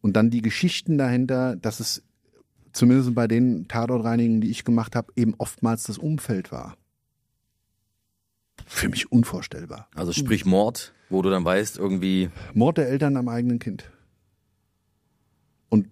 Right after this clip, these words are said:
Speaker 1: du siehst ja als Tatortreiniger in meinen Fällen, die ich in Erinnerung habe, du hörst vielleicht etwas im Vorfeld in den Medien.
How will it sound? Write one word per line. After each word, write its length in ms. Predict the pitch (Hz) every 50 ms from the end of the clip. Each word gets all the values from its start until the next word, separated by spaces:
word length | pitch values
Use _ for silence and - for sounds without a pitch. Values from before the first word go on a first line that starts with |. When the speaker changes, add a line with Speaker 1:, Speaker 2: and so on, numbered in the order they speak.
| _ _ _ _ -
Speaker 1:
du 100 | - 110
siehst 540 | 98 92 107 123 156 190 190 - - - -
ja 360 | 131 131 127 135 139 143 143 - - _ _ _ _ _ _
als 320 | - 104 107 - - - - -
Tatortreiniger 1160 | - 120 120 131 143 - - 139 139 139 143 127 127 127 135 143 139 139 143 147 151 156 - _ _ _
in 140 | - 95 98 98
meinen 320 | 95 95 107 120 139 143
Fällen, 540 | - - 151 147 147 147 147 147 147 139 127
die 160 | 101 101 -
ich 160 | 104 - -
in 220 | 90 101 98 92 87
Erinnerung 580 | 80 76 - 117 117 135 143 143 143 139 127
habe, 440 | 127 127 127 139 143 147 151 165 170 _ _ _ _ _ _ _ _ _ _ _ _ _ _ _ _ _ _ _ _ _ _ _ _ _ _ -
du 120 | - 87
hörst 480 | 92 104 113 135 165 165 - - - -
vielleicht 520 | - 123 104 101 104 117 - - - -
etwas 440 | - 135 - - 143 143 - - -
im 160 | - 127 110
Vorfeld 420 | - 131 127 123 - 139 131 131 -
in 120 | 117 113
den 100 | 113 107
Medien. 480 | 107 110 117 135 160 175 202 208 196